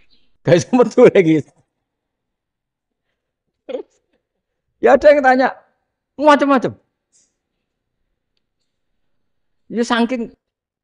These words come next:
ada sahabat dipanggil Nabi tambah lari, dipanggil lagi tambah lari. "Panjenengan nyeluk, oh, pas kula kumpul bojo kula. Lah kula kuwatir jenengan orang suci, saya belum mandi, makanya saya lari." Nabi ngendikan, "Innamal mukmin thahir," ya nak masalah ketemu kiai ra apa-apa ijek junub.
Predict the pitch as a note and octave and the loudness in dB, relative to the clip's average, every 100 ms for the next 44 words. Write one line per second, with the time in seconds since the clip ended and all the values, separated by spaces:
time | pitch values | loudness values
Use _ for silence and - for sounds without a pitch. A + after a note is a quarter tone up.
0 | _ - A2 C#3 B2+ A#2+ C3+ C3+ B2 A#2+ | _ -8 -6 -4 -2 -2 -2 -4 -4 -2
1 | B2 A#2+ D#3 B2+ G#2+ A2 A2 G#2+ G2+ B2 | -2 -4 -4 -4 -4 -2 -4 -6 -8 -6
2 | B2 B2 B2 A#2+ D3 A#2+ G#2 G#2 G2 F#2+ | -4 -2 -4 -4 -6 -8 -6 -8 -10 -14
3 | _ _ - C#3 C3+ D3 D3 D3+ D#3 D#3+ | _ _ -14 -10 -8 -6 -6 -4 -4 -4
4 | D#3 - D3 C#3 C#3 C3+ B2+ B2 A#2 A#2 | -6 -4 -4 -2 -2 -4 -4 -8 -8 -10
5 | G2 - _ _ _ G#2 G#2+ C3+ D3+ C#3+ | -12 -16 _ _ _ -8 -6 -4 -2 -2
6 | B2+ D#3 B2+ A#2 B2+ B2+ B2 B2 A#2 D3 | -2 -4 -6 -6 -4 -4 -6 -8 -12 -12
7 | C#3+ C3 C3+ B2 A#2 A#2 A2 A2 G2+ G2+ | -8 -4 -4 -4 -4 -4 -4 -6 -8 -8
8 | G#2 A#2 B2+ A2+ A#2 A#2 A2+ G#2 - _ | -8 -8 -6 -2 -2 -2 -6 -8 -14 _
9 | _ _ _ _ - F2+ G#2+ G2+ F#2+ G#2+ | _ _ _ _ -12 -10 -8 -8 -6 -8
10 | G#2+ A2 G#2+ A2 A2 - A#2+ A2+ A2 G2+ | -8 -8 -6 -6 -8 -8 -6 -6 -4 -4
11 | G#2+ G2+ G2+ G#2 G2+ G#2+ A2+ G#2+ F#2+ - | -4 -4 -6 -6 -8 -6 -4 -4 -6 -18
12 | - - - G#2+ G#2+ G#2+ G#2 A#2+ G#2 G2 | -16 -12 -8 -8 -6 -6 -4 -2 -4 -4
13 | F#2 G#2+ G2 - - G2 F#2 | -6 -6 -8 -10 -12 -12 -12